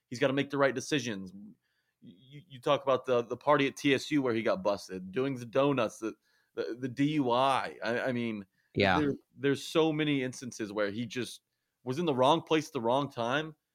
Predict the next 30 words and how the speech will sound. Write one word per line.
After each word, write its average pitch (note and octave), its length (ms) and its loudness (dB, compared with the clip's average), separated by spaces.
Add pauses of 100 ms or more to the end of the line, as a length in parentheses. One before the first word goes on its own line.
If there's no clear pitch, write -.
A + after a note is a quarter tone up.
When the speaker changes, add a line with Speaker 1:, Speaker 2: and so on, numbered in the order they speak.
(240)
Speaker 1:
And C#3+ 100 -4
it's, C#3+ 340 -6 (500)
so - 100 -2
you E3+ 140 0
do A3 140 2
that E3+ 200 6
once, C#3+ 300 2
okay, C3+ 240 2
I A#2+ 80 4
get A#2+ 200 0
it. A#2+ 140 -4
Twice, C#3 380 4
maybe B2+ 340 0
three E3 300 -4
times. D#3 500 0 (320)
And C#3+ 80 -6
then D#3+ 100 -4
you D3 100 -6
carry D#3 340 2
yourself C#3 580 0
on A#2+ 140 -10
social B2+ 280 -2
media A#2+ 320 -2
like, G#2+ 160 0
"Hey, A#2 200 0
no A#2+ 160 2
big G#2+ 160 -4
deal. A2 220 0
Nothing's G#2+ 300 -6
happening." F#2+ 520 -4